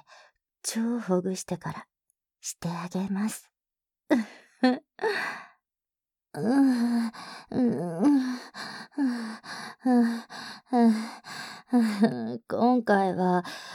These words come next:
別に長く考えていいですよ。僕は気持ちいいだけですからね。うん、うん、うん、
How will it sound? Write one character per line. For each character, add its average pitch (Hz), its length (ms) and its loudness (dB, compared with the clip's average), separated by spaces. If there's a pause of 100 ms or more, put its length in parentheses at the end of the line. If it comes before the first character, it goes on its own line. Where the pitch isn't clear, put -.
(180)
別 151 380 -2
に 185 200 6
長 208 380 6
く - 120 -6
考 175 320 2
え 190 80 4
て 160 120 2
い 185 120 4
い 190 40 2
で 208 120 4
す - 140 -6
よ。 185 380 2 (680)
僕 285 360 6
は 160 340 0
気 170 140 -2
持 180 200 4
ち 214 280 2
い 233 40 8
い - 40 4
だ 156 160 -2
け 202 160 -2
で 240 140 6
す - 80 -2
か - 120 -10
ら 151 120 -4
ね。 165 100 -4 (1120)
う 165 60 -10
ん、 160 60 -6 (200)
う 240 40 6
ん、 226 100 -2 (480)
う 202 60 -6 (280)
ん、 254 40 -2